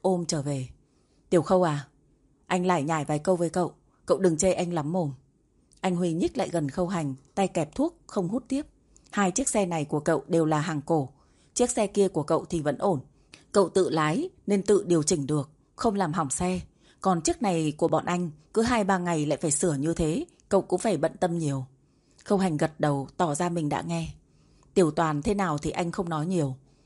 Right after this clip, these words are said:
Không phải là đồ của mình thì mình cũng không thể để tâm đến. Về sau nếu như không tìm được tài xế thì cậu cũng càng phải bận tâm hơn. Chi bằng cậu bán bớt một chiếc xe đi, bảo Tiểu Toàn đi theo xe cậu. Cậu cũng có thêm một cánh tay hỗ trợ.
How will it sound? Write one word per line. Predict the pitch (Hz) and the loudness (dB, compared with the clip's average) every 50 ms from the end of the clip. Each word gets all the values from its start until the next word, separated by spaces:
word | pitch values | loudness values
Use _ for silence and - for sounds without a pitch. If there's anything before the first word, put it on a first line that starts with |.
| _ _ _ _ _ | _ _ _ _ _
Không | - - 233 220 | -4 0 0 2
phải | 208 180 | 2 2
là | 156 147 | 2 2
đồ | 160 156 151 | 2 2 0
của | 151 - 147 | 2 -2 -2
mình | 147 151 151 147 139 131 - _ _ - | 0 0 0 0 -2 -4 -8 _ _ 2
thì | - 202 | 4 4
mình | 185 185 180 170 160 | 4 4 2 0 0
cũng | 151 175 170 | -2 -4 -2
không | - - 214 196 | -2 -4 -2 -2
thể | 190 185 | -2 -2
để | 156 143 139 | -2 -2 -4
tâm | 127 - 175 175 175 | -2 -2 -2 -2 0
đến. | 170 165 151 156 254 359 - _ _ _ _ _ _ _ _ _ _ _ _ _ _ _ _ - | -2 -2 -2 -2 -4 -6 -8 _ _ _ _ _ _ _ _ _ _ _ _ _ _ _ _ -2
Về | - 170 170 160 | 2 4 4 4
sau | 151 - 185 175 175 175 170 | 4 2 2 2 4 2 2
nếu | 175 175 160 170 | 2 0 0 0
như | 202 214 202 | 0 -2 0
không | 202 220 185 | -2 -2 -2
tìm | 175 196 180 151 | 0 0 0 0
được | 151 147 - | -2 -4 -4
tài | - 156 151 | -4 -4 -2
xế | 143 - 165 151 151 180 285 349 - _ _ - | -2 -2 -2 -2 0 -2 -2 -4 -8 _ _ -4
thì | - 196 | -2 0
cậu | - 202 185 143 | 2 2 2 2
cũng | - - 147 131 196 220 233 247 - - _ _ _ - - | 2 -2 -4 -4 -4 -6 -8 -8 -10 -14 _ _ _ -8 -2
càng | 190 180 165 | 0 0 0
phải | 151 - 151 | 0 -2 -2
bận | 135 143 147 - | -2 -2 -4 -2
tâm | - 180 170 165 | -2 -2 0 0
hơn. | 170 175 175 175 156 - _ _ _ _ _ - | -2 -2 -2 -4 -6 -12 _ _ _ _ _ -2
Chi | - 220 | -2 2
bằng | 190 196 185 165 156 151 | 4 4 2 2 -2 0
cậu | - 151 | 0 0
bán | - 165 151 151 170 | 0 0 -2 0 2
bớt | 220 330 - | 0 0 2
một | 269 220 - | 0 -2 -2
chiếc | - 220 220 | -2 -4 -4
xe | - 214 185 175 | -2 -2 -2 -2
đi, | 170 170 170 165 147 - _ - _ - - | 0 -2 -2 -2 -4 -10 _ -20 _ -12 -2
bảo | - 175 160 | 2 2 2
Tiểu | - - 170 160 | 2 2 0 0
Toàn | 147 165 170 156 151 156 | 2 2 2 2 2 2
đi | 185 190 | 2 0
theo | 185 - 190 175 | 2 0 -2 -2
xe | - - 170 156 | 0 0 -2 0
cậu. | - 170 160 139 - - _ - - - - _ | 0 0 0 0 -2 -10 _ -20 -20 -20 -14 _
Cậu | - 208 190 | 4 4 4
cũng | - - 185 180 | 4 4 -2 0
có | - 190 190 | 0 0 2
thêm | - 226 220 202 | 2 0 0 0
một | 190 160 - | -2 -2 -2
cánh | 165 156 156 | -4 -4 -2
tay | 156 190 180 170 | -2 -2 -2 0
hỗ | 190 - - - | -2 -4 -4 -2
trợ. | - 220 202 - | -2 -2 -2 -2